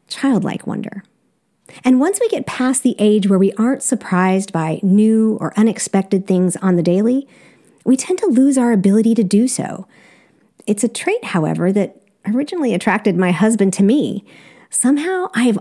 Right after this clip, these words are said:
always had the ability to be completely captivated by beauty, the unexpected, the surprising. And curiosity, it's one of my core values. This is episode twenty-one, and today,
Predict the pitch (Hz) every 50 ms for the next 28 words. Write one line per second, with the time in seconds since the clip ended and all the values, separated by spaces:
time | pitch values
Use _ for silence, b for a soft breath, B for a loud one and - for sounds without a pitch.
0 | - _ - 233 233 233 262 269 294 302 320 294 - - - 196 202 208 214 208
1 | 226 233 233 196 175 185 185 185 165 160 165 165 160 170 175 - - - 202 190
2 | 202 - - - 294 294 320 311 311 302 302 294 - - - 202 - - - 190
3 | 180 190 190 185 190 175 - 160 156 160 - 180 180 165 - - - 180 B B
4 | B B B B B B B B 202 202 196 185 - - - - - - 285 262
5 | - - 175 143 160 170 202 - 233 226 - - - 240 247 254 240 208 185 165
6 | 170 165 B B B B B B B B B B B B _ _ _ - 220 202
7 | - - 233 214 190 175 175 220 - 294 294 330 349 359 - _ _ _ _ _
8 | - - 208 202 - 185 175 180 190 202 202 180 156 170 - - 180 175 170 165
9 | 170 175 214 185 - - - - - - - _ _ _ _ _ _ _ _ _
10 | _ _ _ b b b b b b b b b 180 233 302 320 349 311 247 247
11 | - 254 - 226 220 220 220 220 - - 175 180 202 190 160 - 190 90 175 -
12 | _ _ _ _ _ _ _ _ _ b b b b b b b 214 196 - 196
13 | 180 254 262 220 170 160 160 185 190 -